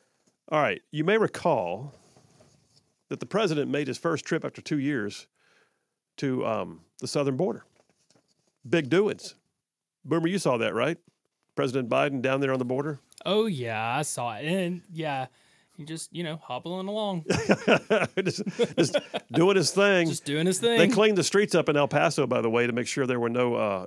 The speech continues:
Speaker 1: um, uh, encampments, uh,
Speaker 2: Oh,
Speaker 1: on the street
Speaker 2: I'm,
Speaker 1: for him to see.
Speaker 2: I'm sure. Plenty of photo ops just to make sure it's looking nice for him.
Speaker 1: You know, and I, I guarantee you part of that was they did not want the chance that his motorcade would have a picture taken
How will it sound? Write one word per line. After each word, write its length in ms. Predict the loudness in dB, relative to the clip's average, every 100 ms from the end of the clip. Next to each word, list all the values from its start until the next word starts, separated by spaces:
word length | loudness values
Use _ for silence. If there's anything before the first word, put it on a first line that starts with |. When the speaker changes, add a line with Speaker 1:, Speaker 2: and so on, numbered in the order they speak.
| -8
Speaker 1:
um, 320 | -8 -8 -10
uh, 260 | -12 -12 -12 -10
encampments, 720 | -12 -4 -4 -2 -8 -8 -12
uh, 40 | -6
Speaker 2:
Oh, 180 | -4 -4
Speaker 1:
on 60 | -4
the 60 |
street 180 | -4 -4
Speaker 2:
I'm, 80 | -4
Speaker 1:
for 60 |
him 80 | -6
to 80 | -8
see. 220 | -10 -10 -6
Speaker 2:
I'm 200 | -4 -2
sure. 580 | -2 -4 -4 -4 -6 -8
Plenty 300 | -6 -4 0
of 100 | -2
photo 360 | 0 0 0 2
ops 320 | 0 -2 -4
just 240 | -8 -8 -4
to 60 |
make 180 | -4 -4
sure 280 | -4 -2 0
it's 300 | -2 -4 -8
looking 440 | -6 -6 -4 -4 -6
nice 300 | -6 -6 -8
for 220 | -10 -12
him. 220 | -10 -12 -14 -6
Speaker 1:
You 80 | -2
know, 100 | 0
and 420 | 0 0 -2 -2
I, 40 | -2
I 40 |
guarantee 440 | 0 0 -2 0 0
you 120 | 0
part 240 | 0 0
of 40 | 2
that 140 | 0
was 160 | -2 -2
they 120 | -2
did 160 | -2 -2
not 320 | -2 -2 0
want 220 | -2 -4
the 80 | -6
chance 420 | -6 -2 -2 -4
that 100 | -6
his 160 | -8 -4
motorcade 560 | -2 -2 -2 -4 -4
would 120 | -4
have 100 | -6
a 60 | -8
picture 320 | -6 -6 -6
taken 420 | -6 -8 -6 -12